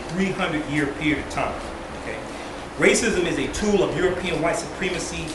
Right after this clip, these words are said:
to maintain control. And you've heard Doctor, uh, Frances Cress Welsing, who wrote the isis papers, you've heard Doctor Nellie Fuller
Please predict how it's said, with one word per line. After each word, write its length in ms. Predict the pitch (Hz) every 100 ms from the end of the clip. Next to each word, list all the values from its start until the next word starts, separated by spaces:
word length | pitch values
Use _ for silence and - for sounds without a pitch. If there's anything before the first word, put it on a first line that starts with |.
| - -
to 60 | 127
maintain 420 | 156 147 147 139
control. 400 | 123 - 147 120 -
And 120 | 117
you've 120 | 117
heard 240 | - 156 139
Doctor, 320 | 139 - 135 127
uh, 280 | 120 110 107
Frances 340 | 143 139 -
Cress 240 | - 117 -
Welsing, 360 | 151 156 160 156 - - - -
who 120 | 120
wrote 80 | 107
the 80 | 123
isis 340 | 143 151 -
papers, 480 | - 170 160 156 151
you've 220 | - -
heard 180 | 143 131
Doctor 240 | 127 117 117
Nellie 180 | 120 120
Fuller 420 | - 175 165 156